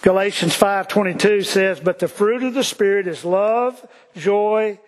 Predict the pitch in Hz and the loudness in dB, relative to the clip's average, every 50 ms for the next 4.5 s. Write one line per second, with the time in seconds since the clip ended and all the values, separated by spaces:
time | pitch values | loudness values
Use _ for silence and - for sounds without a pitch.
0 | _ _ - - 202 214 214 214 214 220 214 - - - - - _ _ - - | _ _ -10 -6 -2 -2 -2 -2 -2 -4 -6 -8 -8 -8 -14 -20 _ _ -20 -20
1 | _ _ - 175 190 208 233 240 226 214 - - 220 208 202 190 - 208 196 196 | _ _ -6 -4 -2 -2 -2 -2 -4 -6 -4 -2 0 0 0 -2 -4 -6 -4 -4
2 | 202 202 196 214 208 _ _ _ _ _ _ _ 156 156 202 208 220 226 220 214 | -4 -6 -8 -10 -14 _ _ _ _ _ _ _ -4 -2 -2 0 0 0 0 0
3 | 220 220 202 - - 180 160 208 208 196 196 196 202 190 - - 202 180 151 - | -2 -2 -4 -6 -10 -4 -2 0 0 0 -2 -6 -6 -6 -6 -6 -8 -8 -8 -6
4 | - 202 185 180 165 160 - - - - | -4 -4 -2 -2 -4 -8 -12 -20 -20 -20